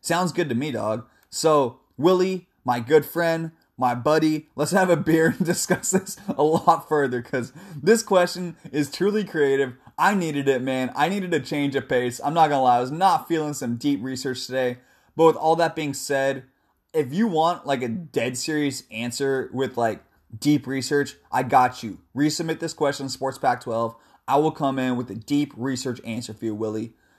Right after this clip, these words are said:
Willie from Wilsonville. Maybe question of the year. Someone yesterday, I thi-, I believe his name was Aaron, asked me the name of the song I was singing in my intro. That's a pretty tough question to beat there, Wills.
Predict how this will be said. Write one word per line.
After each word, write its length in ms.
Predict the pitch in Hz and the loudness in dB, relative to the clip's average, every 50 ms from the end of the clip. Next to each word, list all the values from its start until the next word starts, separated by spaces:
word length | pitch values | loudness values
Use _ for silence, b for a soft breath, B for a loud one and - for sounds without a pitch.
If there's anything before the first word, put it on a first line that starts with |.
| b b | b b
Willie 280 | - 170 196 202 190 175 | 6 6 8 8 6 4
from 180 | 160 160 147 | 2 -4 -4
Wilsonville. 680 | 143 139 135 127 - 143 131 127 131 127 127 127 127 - _ _ _ _ _ _ _ _ _ | -2 -2 -2 -2 -4 -6 -4 -2 0 0 0 -2 -6 -12 _ _ _ _ _ _ _ _ _
Maybe 400 | 143 156 180 226 269 277 285 262 | -6 0 0 0 2 2 0 -2
question 440 | - - 254 240 233 - 226 220 | 2 2 2 2 2 -2 -4 -2
of 80 | 220 196 | -2 -2
the 60 | 180 185 | -4 -2
year. 400 | 185 170 151 127 113 107 b b b b b b - | 0 2 2 2 0 -2 b b b b b b -6
Someone 500 | - - - 202 196 220 233 262 262 233 | -4 -2 0 0 0 2 2 2 2 2
yesterday, 540 | 190 175 170 170 - - 185 185 190 185 175 | 2 2 0 -2 -4 -6 -4 -2 0 0 0
I 60 | 170 | 0
thi-, 120 | 170 180 - | -4 -4 -8
I 60 | 156 | -4
believe 200 | 156 202 220 208 | -2 -2 0 0
his 100 | 190 175 | -2 -4
name 160 | 180 175 160 | -4 -6 -6
was 140 | 135 120 - - - | -6 -8 -10 -10 -6
Aaron, 460 | 131 139 151 165 175 175 175 175 175 b b b b b | -2 0 0 0 0 -2 -6 -8 -12 b b b b b
asked 260 | - 135 143 139 - | -4 -2 -2 -2 -4
me 120 | 165 170 165 | -6 -4 -4
the 80 | 156 | -2
name 260 | 143 143 147 151 151 147 | -2 -2 -2 -2 -2 -4
of 60 | 123 | -4
the 80 | 113 | -4
song 480 | 110 - - - 127 110 123 127 143 131 | -4 -6 -4 -4 -2 0 0 0 0 0
I 60 | 131 | -2
was 140 | 127 123 120 | -2 -2 -4
singing 260 | - 131 131 135 135 | -6 -6 -6 -4 -4
in 80 | 127 120 | -2 -2
my 140 | 110 107 - | -2 -4 -6
intro. 480 | 117 131 131 - 165 151 147 139 B B B B B B B | -6 -8 -6 -2 0 2 2 0 B B B B B B B
That's 300 | - 170 208 285 - - | 0 2 2 2 2 0
a 80 | 320 - | -2 -4
pretty 920 | - - - - - - 294 302 294 262 269 262 262 254 254 247 240 226 | -4 -10 -16 -12 -4 -2 0 0 0 0 0 -2 0 0 2 2 0 0
tough 600 | 226 - - - 233 - - 202 202 - _ _ | -2 -6 -4 0 2 2 2 2 -2 -6 _ _
question 400 | _ - 208 190 190 - - 185 | _ 2 2 2 2 0 -4 -4
to 60 | 175 | -4
beat 300 | 151 147 196 220 220 202 | -2 0 -2 -2 -2 -2
there, 220 | - 139 135 131 123 | -2 -2 0 0 2
Wills. 440 | 123 127 127 127 131 127 123 - | 4 4 4 4 4 2 -2 -6